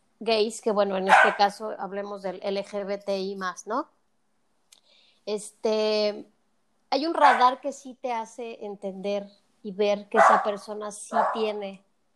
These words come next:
eh, el, el lado lésbico, el lado bisexual, el lado homosexual, el lado trans, el, bueno, todo esto, ¿no?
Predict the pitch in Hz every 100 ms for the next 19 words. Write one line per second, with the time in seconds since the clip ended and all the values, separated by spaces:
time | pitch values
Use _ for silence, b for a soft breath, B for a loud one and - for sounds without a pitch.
0 | _ _ _ - - - 233 - 214 208
1 | 214 202 202 196 208 - 208 196 202 202
2 | 190 196 196 185 190 196 196 - 214 202
3 | 202 208 - _ _ 220 220 208 196 190
4 | 185 190 175 190 - 202 202 196 214 196
5 | 196 190 196 196 190 190 - _ 214 202
6 | 202 196 202 202 202 196 185 _ _ -
7 | - - _ 226 214 208 190 - 185 208